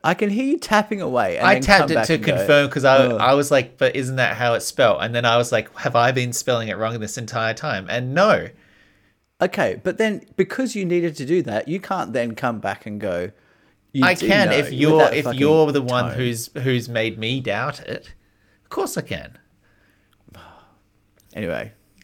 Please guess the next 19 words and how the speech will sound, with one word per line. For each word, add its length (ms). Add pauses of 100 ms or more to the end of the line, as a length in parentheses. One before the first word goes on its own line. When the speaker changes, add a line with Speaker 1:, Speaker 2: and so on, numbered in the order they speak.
(260)
Speaker 1:
stop 300 (180)
torpedoing 720
my, 360
my 200
Speaker 2:
I'm 140
not 180
trying 240
to 80
Speaker 1:
my 40
shining 360
Speaker 2:
torpedo. 160
Speaker 1:
light. 140 (680)
Yeah, 160
so 180
it's 140
confirmed 540
by 120
Rafe 340
Fiennes, 680